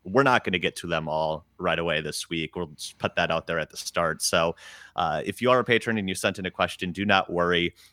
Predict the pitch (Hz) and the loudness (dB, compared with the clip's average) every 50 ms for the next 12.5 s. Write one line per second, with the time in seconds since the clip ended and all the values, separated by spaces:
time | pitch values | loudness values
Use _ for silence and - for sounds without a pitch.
0 | _ _ - 92 90 90 98 101 92 92 87 90 95 95 85 95 87 85 85 85 | _ _ -2 2 4 4 4 4 0 0 0 2 2 2 2 2 0 0 0 -2
1 | 90 90 - - - - 95 87 87 82 - - - - 85 85 82 82 87 117 | -2 -2 -2 -4 0 2 4 4 2 0 -4 -10 -10 -4 -2 -2 -2 2 2 2
2 | 127 - - - 110 98 90 - - - - 85 - - - - 87 80 82 73 | 2 2 -2 -2 -2 -2 -2 -2 -6 -4 -4 -4 -4 -6 -6 -4 -2 -2 -2 -4
3 | 78 82 85 78 85 110 127 127 117 107 - - 92 85 82 82 80 80 78 - | -4 -6 -6 0 2 2 2 2 0 -2 -4 -2 0 0 2 2 0 -2 -6 -12
4 | _ _ 82 80 82 78 - - - - 82 80 78 78 80 - _ - 85 80 | _ _ -4 -4 -4 -4 -4 -8 -10 -8 -8 -6 -6 -8 -10 -14 _ 0 0 0
5 | 76 - - - - - - _ _ - 78 76 76 73 - _ _ _ _ _ | 0 0 -6 -14 -20 -20 -20 _ _ -4 -4 -2 -2 -4 -6 _ _ _ _ _
6 | _ _ _ _ _ - - - - 143 127 113 110 - 127 113 104 92 - - | _ _ _ _ _ -20 -14 -2 0 0 0 0 0 4 4 4 4 4 0 2
7 | - 95 90 87 82 82 - - - - - - - - - - 95 98 - - | 2 2 4 4 0 0 -2 -6 -14 -20 -20 -20 -20 -20 -16 -14 -14 -14 -12 -14
8 | 87 - _ _ _ _ _ 123 110 117 127 120 98 107 113 113 104 104 104 98 | -18 -18 _ _ _ _ _ 4 4 6 4 2 4 4 4 6 6 6 4 4
9 | 98 - - - 101 92 87 85 85 80 80 80 - _ _ - 85 82 73 73 | 2 -2 -2 -2 -2 -2 -2 -2 -4 -4 -6 -8 -10 _ _ -2 0 0 0 0
10 | - 87 87 80 82 76 - - 73 76 67 - - - 71 73 67 60 - - | 0 -2 0 0 -2 -4 -4 -6 -8 -8 -10 -12 -10 -8 -6 -6 -6 -8 -6 -2
11 | - - - 95 87 82 82 80 80 80 - - - - - - - _ _ - | -2 2 4 4 4 4 4 4 2 0 -4 -6 -14 -20 -20 -20 -20 _ _ 0
12 | 85 82 80 82 82 80 80 78 82 73 | 2 4 4 4 4 2 2 0 -2 -6